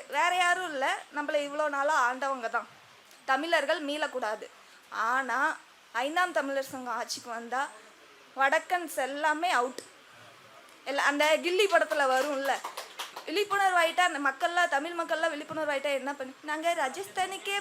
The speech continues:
போயிடுவோம்." <laughs> அந்த மாதிரி எல்லாம் போங்க. அவங்கவங்க அங்கேயுமே பண்ணலாம், டெக்ஸ்டைல் அங்கேயும் பண்ணலாம், எல்லாமே பண்ணலாம். அவங்கவங்க இடத்துல இருந்தே, அவங்கவங்க இடத்துல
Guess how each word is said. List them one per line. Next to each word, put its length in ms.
போயிடுவோம்." 520
<laughs> 380
அந்த 300
மாதிரி 360
எல்லாம் 340
போங்க. 300
அவங்கவங்க 520
அங்கேயுமே 560
பண்ணலாம், 600
டெக்ஸ்டைல் 420
அங்கேயும் 480
பண்ணலாம், 560
எல்லாமே 500
பண்ணலாம். 460
அவங்கவங்க 380
இடத்துல 320
இருந்தே, 300
அவங்கவங்க 520
இடத்துல 300